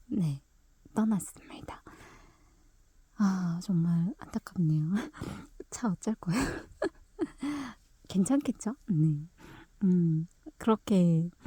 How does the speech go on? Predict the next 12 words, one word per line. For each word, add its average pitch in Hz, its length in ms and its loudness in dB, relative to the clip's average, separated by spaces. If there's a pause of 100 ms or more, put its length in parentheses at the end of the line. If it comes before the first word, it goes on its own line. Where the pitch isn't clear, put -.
(600)
오빠들을 214 600 2
떠나보내고 196 1040 2 (260)
저희는 165 720 2 (420)
서둘러 160 580 0 (120)
차를 190 360 -4
타고 175 500 -4 (1120)
또 170 340 4 (580)
열심히 165 640 4
운전을 180 540 4
해서 196 240 0 (1600)
창원으로 165 840 -2 (200)
왔습니다. - 840 -12